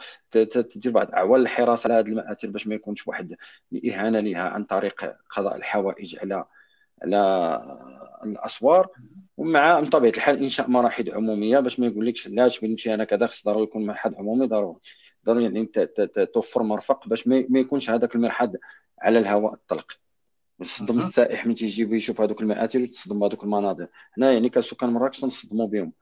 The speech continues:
Speaker 1: وتيحز في النفس أن نرى مدينة مراكش، يعني أسوار مدينة مراكش على تلك الحالة. أما
Speaker 2: مم.
Speaker 1: فيما يخص، آه،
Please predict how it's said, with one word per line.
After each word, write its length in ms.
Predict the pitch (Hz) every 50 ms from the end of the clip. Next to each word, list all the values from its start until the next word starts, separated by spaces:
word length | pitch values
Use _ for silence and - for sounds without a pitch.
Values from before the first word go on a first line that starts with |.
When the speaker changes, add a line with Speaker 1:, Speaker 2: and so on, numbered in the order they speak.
| _ _ _ _ -
Speaker 1:
وتيحز 580 | 110 - - 120 - - 151 151 127 107 127
في 160 | 135 - -
النفس 280 | 135 151 170 165 - -
أن 100 | 131 135
نرى 320 | 135 131 127 143 147 - - - _ _ _ _ _ _ -
مدينة 340 | 110 120 113 123 139 139 131
مراكش، 460 | 123 127 123 139 131 - - - - -
يعني 420 | - 113 101 98 110 131 135 131 - -
أسوار 340 | 120 - - 127 139 139
مدينة 300 | 139 135 117 127 120 120
مراكش 260 | 127 123 143 - 151 120
على 160 | - 120 123
تلك 240 | 120 - 117 - 117
الحالة. 360 | 101 - - 98 87 - - _ _ _ _ _ _ _ _ _ _ _ _ _ - - - - - - - -
أما 180 | 127 151 160 160
Speaker 2:
مم. 60 | 127
Speaker 1:
فيما 300 | 180 170 170 175 170 170
يخص، 580 | 165 156 165 - 160 147 - - - - -
آه، 1500 | 127 113 110 120 123 120 123 120 120 117 117 117 113 113 110 107 107 101 90 92 85 - - - - 92 90 95 92 90